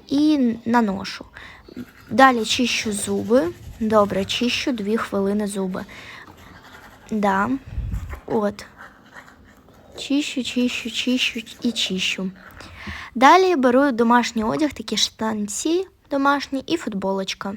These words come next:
Отак виглядають. Дуже прикольні і зручні. От, далі я вже вдягнулась, м, в цей одяг. Потім після цього я заправляю своє ліжко. Ось такий переход.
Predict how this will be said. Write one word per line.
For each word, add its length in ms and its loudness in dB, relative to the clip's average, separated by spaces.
Отак 280 -4
виглядають. 760 0
Дуже 480 -6
прикольні 580 0
і 40 -6
зручні. 480 -6
От, 240 4
далі 320 6
я 160 8
вже 480 2
вдягнулась, 920 -2
м, 140 -10
в 60 -18
цей 300 2
одяг. 500 0
Потім 440 4
після 280 -2
цього 260 4
я 160 4
заправляю 520 0
своє 340 -2
ліжко. 480 -6
Ось 160 -4
такий 240 -6
переход. 800 0